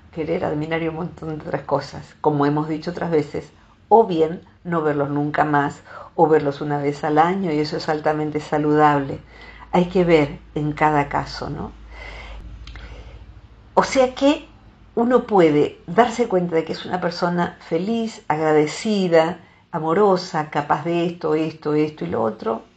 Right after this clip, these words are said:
y que en una parte de sí hay tristeza y rencor. Y la admito, como la estás admitiendo, pero estoy segura de que debe ser,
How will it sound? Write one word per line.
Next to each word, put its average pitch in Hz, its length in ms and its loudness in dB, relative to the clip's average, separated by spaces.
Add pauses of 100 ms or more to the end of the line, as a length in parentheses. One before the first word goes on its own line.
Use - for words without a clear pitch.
(100)
y 175 80 -6
que 185 140 0
en 190 60 2
una 214 260 0
parte - 420 0
de 170 140 -4
sí 170 360 -10 (340)
hay 180 180 0
tristeza 190 600 -4
y 175 40 -2
rencor. 143 520 -2 (1160)
Y 208 120 -2
la 196 100 6
admito, 190 540 -2 (500)
como 147 160 2
la 139 80 2
estás 156 300 -6
admitiendo, 147 760 -2 (380)
pero 175 140 -2
estoy - 260 -2
segura 226 400 2
de 220 120 0
que 175 140 -2
debe 175 220 0
ser, 170 400 0